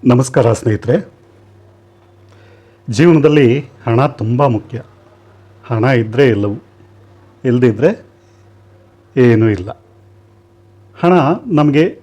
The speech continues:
ಸುಲಭವಾಗಿ ಹರಿದು ಬರಬೇಕಲ್ವ? ಈ ಹಣ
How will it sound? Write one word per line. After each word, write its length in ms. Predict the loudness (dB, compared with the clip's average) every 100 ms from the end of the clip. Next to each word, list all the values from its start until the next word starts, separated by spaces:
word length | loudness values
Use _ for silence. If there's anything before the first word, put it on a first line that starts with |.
| _
ಸುಲಭವಾಗಿ 680 | -6 -2 0 2 2 2
ಹರಿದು 280 | 0 0 0
ಬರಬೇಕಲ್ವ? 460 | -2 -2 -4 -6 -8 -10 _ _ _ _ _ _ _ _ _ _ _ -4
ಈ 40 |
ಹಣ 200 | 0 2